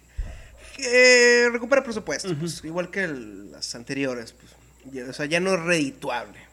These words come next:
Speaker 1: continuarlas. Ya no hay ganancia extra, pues. Eh, pues, ¿qué sucede? Mm, pues, los derechos se liberan, ¿no? Pues que este Mustafa Kat, pues, o sea, ya, y, pues, él quiere consi-, con-,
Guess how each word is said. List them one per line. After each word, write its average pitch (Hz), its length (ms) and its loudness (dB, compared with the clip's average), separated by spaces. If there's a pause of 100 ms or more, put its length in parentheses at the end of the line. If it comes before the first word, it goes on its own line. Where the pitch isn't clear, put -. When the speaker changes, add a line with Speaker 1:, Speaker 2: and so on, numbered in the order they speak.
(300)
Speaker 1:
continuarlas. 123 640 -14 (2250)
Ya 147 80 -8
no 151 80 -4
hay 151 140 -4
ganancia 147 500 -2
extra, - 320 -12 (100)
pues. - 160 -20 (1800)
Eh, 180 380 0
pues, 185 100 -14
¿qué - 100 -6
sucede? 269 420 -2 (2000)
Mm, 147 680 -2 (1700)
pues, - 120 -20
los 139 180 -10
derechos 151 300 -6
se - 60 -12
liberan, 117 400 -10
¿no? 165 140 -8
Pues - 120 -18
que - 120 -18
este - 180 -16
Mustafa 127 540 -12
Kat, 180 340 -4
pues, 269 120 -12
o 208 80 -12
sea, 160 220 -12
ya, 131 300 -14
y, 135 100 -12
pues, - 140 -20
él 151 80 -14
quiere 156 180 -14
consi-, 139 420 -12
con-, 135 200 -14